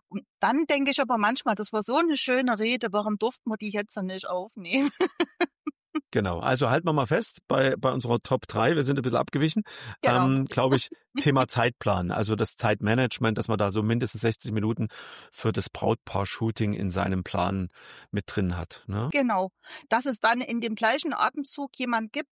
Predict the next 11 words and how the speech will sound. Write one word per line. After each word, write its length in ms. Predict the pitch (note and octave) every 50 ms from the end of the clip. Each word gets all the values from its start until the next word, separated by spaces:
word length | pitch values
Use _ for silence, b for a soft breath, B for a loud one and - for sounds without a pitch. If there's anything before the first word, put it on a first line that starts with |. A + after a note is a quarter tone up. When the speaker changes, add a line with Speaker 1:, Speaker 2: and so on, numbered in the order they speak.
| _ _
Speaker 1:
der 220 | - A#3+ A#3 A#3 A#3
dann, 460 | - A3+ G#3+ A3 A3 A3 A#3 A#3 A#3
äh, 380 | - - - G#3 G#3+ A3+ A3+
für 180 | G#3+ - - A#3
die 120 | - G#3+
Gäste 320 | - G3+ A3+ - - - C#4+ -
da 240 | - C#4+ D#4 D#4+ F4+ G#4+ A4+
ist. 240 | - - - - - _ _ _ _ _ _ _ _ _ _
Weil 360 | _ - G3 G#3 G3+ G#3 G3+
Speaker 2:
Mhm. 0 |
Speaker 1:
meistens 360 | G3 - F#3 A3+ C4+ - G#3+